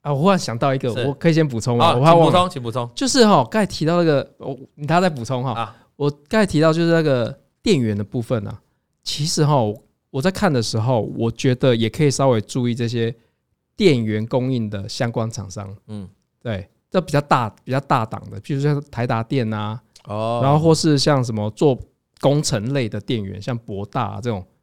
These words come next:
Speaker 1: 我觉得就可以注意。
Speaker 2: 工程类的。
Speaker 1: 对。
Speaker 2: 博大工程类，那台达电最近涨蛮多的，也蛮强的。
Speaker 1: 哦。
Speaker 2: 哦，好，那回过头来哈，
Speaker 1: 对。
Speaker 2: 铜箔台湾就两家嘛，
Speaker 1: 嗯。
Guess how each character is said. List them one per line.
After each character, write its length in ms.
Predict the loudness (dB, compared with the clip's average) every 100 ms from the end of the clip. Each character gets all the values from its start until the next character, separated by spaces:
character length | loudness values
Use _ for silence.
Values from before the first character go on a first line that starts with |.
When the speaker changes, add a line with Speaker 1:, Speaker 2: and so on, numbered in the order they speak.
| _ -12
Speaker 1:
我 80 |
觉 100 | -6
得 60 | -2
就 100 | 0
可 60 | 0
以 40 |
注 40 |
意。 40 | -2
Speaker 2:
工 100 | -4
程 100 | -2
类 180 | -2 -2
的。 140 | -8 -6
Speaker 1:
对。 440 | -2 0 0 0
Speaker 2:
博 140 | 2 2
大 260 | 2 0 -2
工 200 | -4 -4
程 160 | -6
类， 80 | -8
那 80 | -4
台 160 | -4
达 120 | -2 -2
电 180 | -2
最 100 | -4
近 380 | -4 -2 -4 -10 _ _ -10
涨 100 | -8
蛮 160 | -8
多 160 | -8 -8
的， 140 | -10 -14 _ _ _ _ _ _
也 80 |
蛮 160 | -10 -8
强 180 | -6 -6
的。 80 | -8
Speaker 1:
哦。 120 | -6
Speaker 2:
哦， 340 | -2 -2 -2 -12 _ _
好， 160 | -6 -2
那 80 | 0
回 100 | 0
过 100 | -2
头 140 | -2
来 120 | -4
哈， 60 | 0
Speaker 1:
对。 160 | 0 -2 _ -4
Speaker 2:
铜 180 | -4
箔 200 | -2 -4
台 260 | -6 -6 -2
湾 160 | 0 0
就 60 |
两 200 | 0 -2
家 240 | -2 0 0
嘛， 220 | -2
Speaker 1:
嗯。 40 | -6